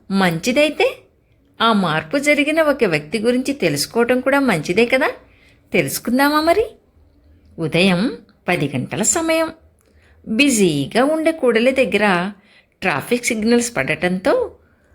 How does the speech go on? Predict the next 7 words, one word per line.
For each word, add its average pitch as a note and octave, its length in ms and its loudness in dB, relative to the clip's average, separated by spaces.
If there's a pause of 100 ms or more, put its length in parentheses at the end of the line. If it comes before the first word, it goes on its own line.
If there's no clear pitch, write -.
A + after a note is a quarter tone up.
(120)
అక్కడ G#3+ 560 0 (640)
చిన్నపిల్లల B3+ 720 2
తల్లులు, E3 880 -2 (460)
అనాథ D#3+ 400 0
పిల్లలు, A#3 760 0 (320)
హిజ్రాలు, A3 920 0 (340)
కుష్ఠవ్యాధివారు, G#3 1160 2